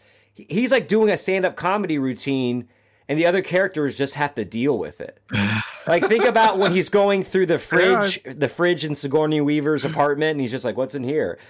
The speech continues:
Speaker 1: You know, it's this guy just doing this routine, and then people are like, "What is, oh, uh, this, is he being ho-,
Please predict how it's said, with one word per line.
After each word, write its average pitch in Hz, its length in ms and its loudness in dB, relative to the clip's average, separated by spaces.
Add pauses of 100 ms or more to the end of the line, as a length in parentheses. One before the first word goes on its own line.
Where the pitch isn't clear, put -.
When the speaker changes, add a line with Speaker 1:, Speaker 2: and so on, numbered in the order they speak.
(120)
Speaker 1:
You 117 80 -4
know, 117 380 2 (400)
it's 139 380 0
this - 280 -6
guy 156 480 0
just 123 220 -8
doing 139 260 -2
this 123 240 -4
routine, 117 680 -4 (100)
and 110 200 -4
then 117 200 -2
people 127 220 -8
are - 20 0
like, 95 180 -4
"What 160 240 -10
is, 147 300 -14 (180)
oh, - 220 -10 (160)
uh, - 320 -18 (280)
this, 170 320 -10 (280)
is 131 100 -8
he 196 120 -6
being 196 240 -2
ho-, 95 180 -12